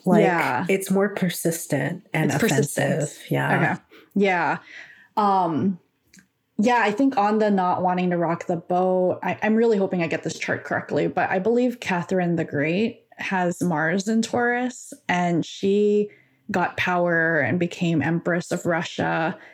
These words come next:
Speaker 2: after, because she, um, she, uh, led a coup against her husband, who was the emperor, but she did it by, over several years, befriending all of the top generals of Russia, and,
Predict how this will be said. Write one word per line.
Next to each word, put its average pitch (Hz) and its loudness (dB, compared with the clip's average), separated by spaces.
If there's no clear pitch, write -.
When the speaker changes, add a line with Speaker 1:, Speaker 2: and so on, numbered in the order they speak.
Speaker 2:
after, 170 -2
because 190 -2
she, 196 0
um, 170 0
she, 185 -2
uh, 196 2
led 185 2
a 170 0
coup 160 2
against - -2
her 139 0
husband, 208 0
who - -4
was - -2
the - -4
emperor, 160 0
but 131 -4
she - -4
did 185 0
it 160 -2
by, 160 0
over 180 0
several 185 -2
years, 160 0
befriending 160 0
all 160 0
of 202 -6
the - -4
top - -6
generals 151 -2
of 180 0
Russia, 190 -2
and, 180 0